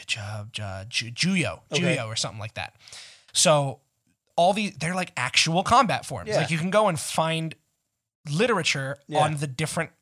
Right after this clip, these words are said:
Speaker 1: stances and the
Speaker 2: Holy
Speaker 1: forms.
Speaker 2: shit.
Speaker 1: So, like, I went in and I'm making sure it's all fucking accurate.
Speaker 2: Yeah, yeah, yeah.
Speaker 1: Um, ours, this technically happens during the New Jedi Order,
Speaker 2: Mm-hmm.
Speaker 1: when, which is when Luke Skywalker rebuilds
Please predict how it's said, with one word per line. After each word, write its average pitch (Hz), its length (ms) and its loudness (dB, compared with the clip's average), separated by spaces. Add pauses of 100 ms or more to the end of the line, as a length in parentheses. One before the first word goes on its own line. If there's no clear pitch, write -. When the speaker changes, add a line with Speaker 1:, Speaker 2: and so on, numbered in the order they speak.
(600)
Speaker 1:
stances 139 840 2
and 147 120 -2
the 147 40 0
Speaker 2:
Holy 139 240 -4
Speaker 1:
forms. 127 240 0
Speaker 2:
shit. - 140 -2
Speaker 1:
So, 151 80 0
like, 135 260 -6
I 180 140 6
went 208 240 4
in 151 260 0
and 147 140 -4
I'm 165 120 -2
making 147 260 -6
sure 143 160 -2
it's - 200 -6
all 131 220 0
fucking 107 260 -6
accurate. 139 320 -4
Speaker 2:
Yeah, 127 40 -2
yeah, 120 140 -2
yeah. 95 60 -8 (460)
Speaker 1:
Um, 135 420 2
ours, 165 320 2
this 180 200 2
technically 190 420 0
happens 170 360 2
during 156 160 -2
the 147 80 -2
New 151 140 -2
Jedi 147 340 0
Order, 143 380 -4
Speaker 2:
Mm-hmm. - 80 -10
Speaker 1:
when, 135 420 -4 (160)
which 151 200 -4
is 139 120 -2
when 139 300 -4
Luke 147 220 -2
Skywalker 139 600 -2
rebuilds 131 640 -6